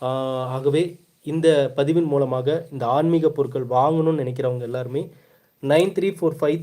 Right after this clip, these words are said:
த்ரீ நைன் செவன் நைன் சிக்ஸ் செவன் இந்த WhatsApp நம்பருக்கு மெசேஜ்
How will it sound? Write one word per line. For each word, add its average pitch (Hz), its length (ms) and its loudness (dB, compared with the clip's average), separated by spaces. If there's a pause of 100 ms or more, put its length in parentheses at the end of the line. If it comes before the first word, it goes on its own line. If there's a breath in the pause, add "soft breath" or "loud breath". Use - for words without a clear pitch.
த்ரீ 185 200 -2 (320)
நைன் 151 340 2
செவன் 170 260 0 (180)
நைன் 147 200 0
சிக்ஸ் 160 340 -8
செவன் 123 140 -8 (440 soft breath)
இந்த 170 340 4
WhatsApp 165 460 2
நம்பருக்கு 151 340 -4
மெசேஜ் 147 300 -2